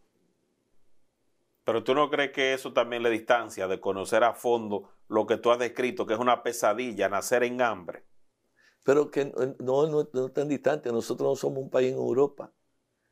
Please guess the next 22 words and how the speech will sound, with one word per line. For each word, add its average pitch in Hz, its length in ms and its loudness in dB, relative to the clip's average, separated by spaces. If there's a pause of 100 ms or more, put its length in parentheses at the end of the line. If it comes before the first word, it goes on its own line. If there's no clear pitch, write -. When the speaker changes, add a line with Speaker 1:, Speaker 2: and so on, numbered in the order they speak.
(460)
Speaker 2:
Nosotros 139 280 -2
Speaker 1:
Ajá. 156 320 2
Speaker 2:
somos, - 80 -12
nosotros 135 320 0
somos 151 260 2
una 147 180 2
isla 143 320 2
muy 131 160 -6
pequeña. 127 840 -8
Aquí - 240 -8
todos 156 340 -4
nos 139 100 -4
conocemos. 120 380 -2
Speaker 1:
Pero 127 100 -2
no 127 140 2
es 135 60 2
lo 135 120 4
mismo 127 320 -2
vivirlo 117 640 4
que, - 300 -4
que 104 240 0
verlo. 113 440 0